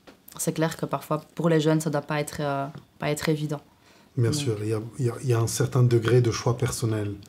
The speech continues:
Speaker 1: C'est ça.
Speaker 2: qu'on a, et, et dire simplement, c'est à cause d'un certain contexte que je suis devenu ça,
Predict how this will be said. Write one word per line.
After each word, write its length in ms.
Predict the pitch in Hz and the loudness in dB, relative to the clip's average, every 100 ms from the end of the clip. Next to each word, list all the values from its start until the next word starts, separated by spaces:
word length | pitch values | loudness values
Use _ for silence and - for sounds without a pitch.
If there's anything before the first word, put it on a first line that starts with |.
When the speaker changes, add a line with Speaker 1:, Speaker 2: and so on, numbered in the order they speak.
| - | -10
Speaker 1:
C'est 160 | - 180 | -4 -4
ça. 200 | 151 147 _ _ | -4 -12 _ _
Speaker 2:
qu'on 200 | - 110 | -4 0
a, 160 | 113 120 | 0 0
et, 420 | 127 107 113 113 107 | -2 -4 -4 -6 -6
et 40 | |
dire 260 | 101 123 123 | 0 2 4
simplement, 460 | 127 110 110 120 | 2 0 2 4
c'est 160 | 123 120 | 2 0
à 20 | |
cause 240 | 104 123 120 | 0 0 2
d'un 120 | 98 | -2
certain 300 | - - 110 | -4 -4 -4
contexte 500 | 101 110 127 127 127 | -2 -2 2 2 0
que 100 | - | -4
je 100 | 113 | -4
suis 200 | 104 117 | -4 -4
devenu 240 | 110 107 | -4 -2
ça, 200 | 101 135 | -2 -4